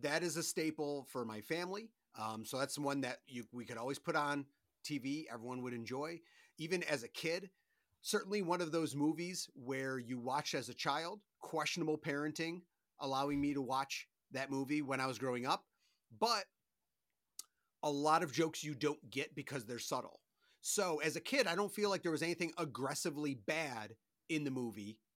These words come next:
So maybe I take that back. Maybe it is something that's appropriate 'cause if there are adult-themed jokes, they kind of fall by the wayside,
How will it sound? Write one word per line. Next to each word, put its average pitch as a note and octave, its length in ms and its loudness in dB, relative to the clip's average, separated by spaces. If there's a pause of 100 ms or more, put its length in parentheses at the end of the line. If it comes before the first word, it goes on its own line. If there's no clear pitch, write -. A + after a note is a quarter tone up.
(180)
So F#3 140 0
maybe F#3 300 4
I F3 80 4
take D#3+ 220 0
that D3+ 120 -2
back. A#2+ 200 -2
Maybe C#3+ 320 2
it D3+ 100 2
is D#3 160 2
something D3 300 0
that's C3+ 160 0
appropriate D3+ 400 -2
'cause D#3+ 200 0 (800)
if E3+ 140 -2
there D#3 220 -2
are F3 240 8
adult-themed D3 1000 2 (420)
jokes, E3 640 2 (340)
they G#3+ 140 8
kind G#3 420 2
of G#3 80 2
fall E3 220 4
by C#3+ 140 8
the C3 100 2
wayside, A2 520 -4